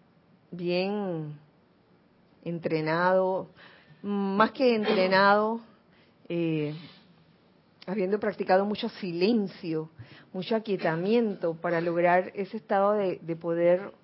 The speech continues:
realmente percibir una radiación. ¿Tú querías decir algo? Ah, es, ah, Salomé.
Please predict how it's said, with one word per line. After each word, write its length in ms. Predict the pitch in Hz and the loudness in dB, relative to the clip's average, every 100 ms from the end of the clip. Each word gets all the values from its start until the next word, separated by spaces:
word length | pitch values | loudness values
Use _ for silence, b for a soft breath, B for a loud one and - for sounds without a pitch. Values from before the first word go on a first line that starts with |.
| - | -14
realmente 840 | - 180 180 190 196 190 208 220 B B B - | -2 0 0 -2 -4 -4 -4 -6 B B B -8
percibir 920 | 196 170 - 175 175 190 208 226 226 - _ _ _ _ _ _ | -6 -6 -6 -8 -4 0 2 0 -6 -16 _ _ _ _ _ _
una 200 | 190 196 | -6 -4
radiación. 840 | 202 180 160 160 - 165 147 151 156 - | -2 -2 -4 -6 -6 -6 -4 -8 -14 -14
¿Tú 80 | 208 | -6
querías 340 | 262 285 311 | -2 -2 -2
decir 320 | 220 196 254 302 | -4 -6 -8 -6
algo? 240 | 175 175 247 - | -8 -10 -12 -16
Ah, 160 | 190 180 - - _ _ _ - | -14 -14 -18 -20 _ _ _ -8
es, 160 | 214 190 - | -8 -8 -4
ah, 180 | 190 160 | -2 0
Salomé. 440 | 190 185 185 190 | 2 2 2 -2